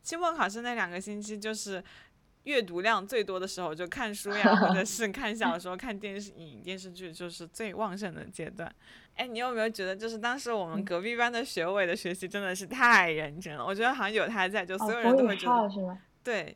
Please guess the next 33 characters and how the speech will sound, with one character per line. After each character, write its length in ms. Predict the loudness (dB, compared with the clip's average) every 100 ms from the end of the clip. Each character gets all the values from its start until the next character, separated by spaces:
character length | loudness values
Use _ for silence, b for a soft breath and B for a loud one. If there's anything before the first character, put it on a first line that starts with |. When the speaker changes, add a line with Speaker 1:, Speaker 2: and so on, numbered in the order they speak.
| -16 -4
Speaker 1:
你 120 | 4
要 140 | 6
把 180 | 8 6
他 60 | 4
名 160 | 0
字 80 | 6
Speaker 2:
我 60 | 8
觉 100 | 10
得， 200 | 10 8
Speaker 1:
逼 60 | 0
掉。 220 | -6 -6 -8 -12
<laughs> 320 | -16 -20 2
Speaker 2:
我 140 | 8 10
觉 60 |
得 220 | 12 12 12
他 260 | 8 6
就 160 | 6 4
很 260 | 4 2
像 380 | 4 6 6 6
这 120 | 6
个 120 | 8 10
人 260 | 8 4
说 320 | 2 4 8
的， 140 | 8 6
就 100 | 4
是 100 | 2
很 240 | 0 -2 -2 -6 -6 _ _ _ _ _
安 180 | 6 6
安 180 | 6 6
稳 360 | 8 8 8 8
稳 160 | 6
地 240 | 4 0
在 100 | 0